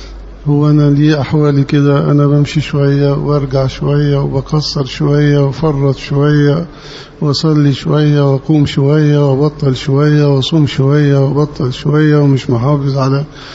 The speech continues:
أورادي التي ينبغي أن يحافظ عليها، وإن حافظ عليها يوما أو يومين رجع فيها وتكاسل. لماذا؟ لأن هذه الحالة هي الغالبة كما ذكرنا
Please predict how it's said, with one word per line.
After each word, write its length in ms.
أورادي 680
التي 340
ينبغي 480
أن 120
يحافظ 460
عليها، 560
وإن 260
حافظ 420
عليها 460
يوما 360
أو 120
يومين 540
رجع 360
فيها 300
وتكاسل. 680
لماذا؟ 560
لأن 180
هذه 260
الحالة 380
هي 120
الغالبة 480
كما 280
ذكرنا 580